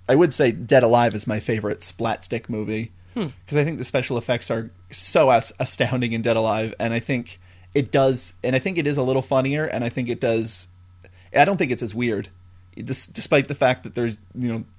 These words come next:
Speaker 1: infamous gross, like, kitchen s-, table scene and everything in Dead Alive.
Speaker 2: Yeah.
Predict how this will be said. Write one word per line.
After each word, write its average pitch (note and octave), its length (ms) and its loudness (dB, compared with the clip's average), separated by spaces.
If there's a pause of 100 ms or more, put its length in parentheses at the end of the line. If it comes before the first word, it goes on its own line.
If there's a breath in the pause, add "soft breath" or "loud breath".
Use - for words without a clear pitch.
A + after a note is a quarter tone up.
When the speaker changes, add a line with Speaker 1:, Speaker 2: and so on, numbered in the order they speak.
(100)
Speaker 1:
infamous B2 360 -2
gross, A#2 360 -2
like, A2+ 160 -4
kitchen - 300 -4
s-, - 140 -8
table C3 300 -2
scene C#3 240 0
and C#3 100 0
everything C#3 300 -2
in C#3 60 -2
Dead C3+ 100 0
Alive. D3 400 0
Speaker 2:
Yeah. C#3+ 320 0